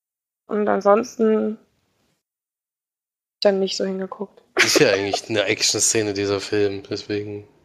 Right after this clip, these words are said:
Speaker 1: Nee, da passiert halt leider schon viel Gequatsche und
Speaker 2: Ja, ein bisschen, aber nicht übertrieben
Speaker 1: Naja,
Speaker 2: viel.
Speaker 1: das Zwei Stunden geht der Film. Hier steht sogar mit genau zwei Stunden. Ähm,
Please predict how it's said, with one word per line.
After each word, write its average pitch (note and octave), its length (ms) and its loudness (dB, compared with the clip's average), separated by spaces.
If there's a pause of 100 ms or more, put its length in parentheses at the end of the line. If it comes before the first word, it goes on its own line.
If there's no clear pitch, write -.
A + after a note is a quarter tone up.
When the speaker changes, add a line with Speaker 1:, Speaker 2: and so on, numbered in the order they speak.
(140)
Speaker 1:
Nee, A3 560 6
da G#3 160 0
passiert A#3 420 -2
halt A3 220 0
leider G#3+ 280 0
schon G#3+ 240 -8
viel A3 220 -8
Gequatsche G#3 640 -4
und G3 260 -12 (360)
Speaker 2:
Ja, - 120 0
ein - 120 -6
bisschen, G2 420 2
aber G2 160 0
nicht - 360 -2 (560)
übertrieben G3 440 4
Speaker 1:
Naja, G2+ 160 2
Speaker 2:
viel. G2 160 0 (400)
Speaker 1:
das - 320 -16 (240)
Zwei C4 180 6
Stunden F4 300 -4 (120)
geht G#4+ 100 -2
der G#4 120 -4
Film. G#4 240 -4 (1300)
Hier B3 80 0
steht C4 240 -2
sogar B3 200 4
mit G#3+ 180 -2
genau G3 300 4
zwei A3 260 2
Stunden. A#3 440 0 (1040)
Ähm, A3+ 540 2